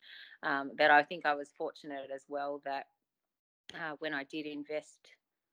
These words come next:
money into the music, I was able to do it under a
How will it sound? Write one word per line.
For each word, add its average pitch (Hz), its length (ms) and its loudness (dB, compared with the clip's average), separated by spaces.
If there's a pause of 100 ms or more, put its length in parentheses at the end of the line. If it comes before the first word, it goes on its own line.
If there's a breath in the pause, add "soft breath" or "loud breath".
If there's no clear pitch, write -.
(120)
money 147 360 -2
into 151 320 -6
the 143 60 -8
music, 147 560 -4 (580 soft breath)
I 139 140 4
was 143 400 -4 (100)
able 156 240 6
to 143 80 -10
do 151 200 -6
it 151 100 -6
under 147 380 -6
a 143 60 -8